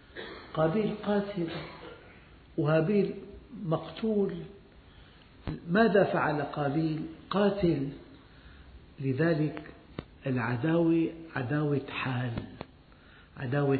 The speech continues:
موقف. فالمؤمن مؤمن، لأنه مؤمن هناك من يعادي. النبي ماذا فعل؟ قدم للناس كل خير،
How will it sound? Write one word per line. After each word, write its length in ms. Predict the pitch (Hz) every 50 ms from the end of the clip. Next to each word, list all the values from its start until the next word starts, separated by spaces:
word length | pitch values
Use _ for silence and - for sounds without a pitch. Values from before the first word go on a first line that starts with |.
| - -
موقف. 500 | 135 135 135 131 131 - 127 123 113 - - - - - - - - - - - - - - - - - - - - - -
فالمؤمن 800 | 131 127 123 139 160 202 - - 185 185 202 208 202 190 - - - - - - - -
مؤمن، 500 | 202 220 - - 180 165 160 160 175 175 165 - - - - - - - - - - - - - - - - - - -
لأنه 280 | 160 180 220 214 220 208
مؤمن 460 | 202 220 - - 196 185 190 190 160
هناك 380 | 143 170 165 165 170 160 -
من 300 | 160 147 147 143 135 135
يعادي. 380 | 131 120 123 127 123 120 139 135 - - - - - - - - - - - - - - - - - - - - - - - - - - - - - - - - - - - - - - -
النبي 320 | 180 175 196 226 214 220 208
ماذا 320 | 220 233 208 160 160 151
فعل؟ 380 | 123 - - 120 135 147 156 160 151 - - - - - - - - - - - - - - -
قدم 260 | - 208 175 175 196
للناس 420 | 185 180 180 180 185 196 185 - -
كل 200 | - 214 190 160
خير، 360 | - - 180 180 180 165